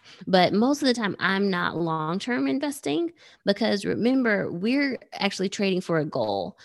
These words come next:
So I traded to pay off my student loans. I traded to retire my mom, traded to buy my house. So I need the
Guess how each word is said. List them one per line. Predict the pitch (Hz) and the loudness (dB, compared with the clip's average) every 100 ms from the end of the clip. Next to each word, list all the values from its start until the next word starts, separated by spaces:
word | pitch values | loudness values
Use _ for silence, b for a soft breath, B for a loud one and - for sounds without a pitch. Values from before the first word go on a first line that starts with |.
| B | B
So | - - 185 180 170 | -8 -2 2 2 0
I | 185 202 208 202 | 0 0 0 -2
traded | - 202 208 214 208 | -6 -4 0 0 0
to | 196 | 0
pay | 202 185 | 2 2
off | 175 180 | 2 -2
my | 196 170 | -2 -4
student | - 175 160 175 | -2 -2 -2 0
loans. | 196 196 190 190 - - | 0 0 0 -2 -4 -8
I | 170 165 | -6 -6
traded | - 202 196 185 | -4 2 4 4
to | 185 | 4
retire | 175 170 170 165 | -2 0 -2 0
my | 160 147 | 0 -2
mom, | 165 190 185 185 180 185 B B B | 0 0 0 0 -2 -4 B B B
traded | - 214 202 185 | -2 4 6 6
to | 190 190 170 151 | 6 4 4 4
buy | 170 170 | 2 4
my | 156 143 | 2 -2
house. | 139 196 190 185 180 - - B B | -4 4 4 4 0 -6 -14 B B
So | 196 175 165 - | 4 6 6 4
I | 196 247 | 2 4
need | 220 | 4
the | 202 | 2